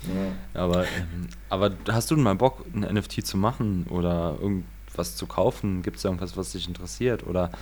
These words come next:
Speaker 2: irgendeine Frage, die du dir da halt stellst?
Speaker 1: Also selber machen auf jeden Fall in naher Zukunft nicht. Ich glaub, um, damit es funktioniert, bräuchte, braucht man ein großes Following, weil ich,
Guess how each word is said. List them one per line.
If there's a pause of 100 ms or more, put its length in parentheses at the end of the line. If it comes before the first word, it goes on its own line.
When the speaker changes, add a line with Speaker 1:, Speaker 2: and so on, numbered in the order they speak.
(400)
Speaker 2:
irgendeine
Frage,
die
du
dir
da
halt
stellst? (300)
Speaker 1:
Also
selber
machen
auf
jeden
Fall
in
naher
Zukunft
nicht.
Ich
glaub, (100)
um,
damit
es
funktioniert, (720)
bräuchte,
braucht
man
ein
großes
Following,
weil
ich,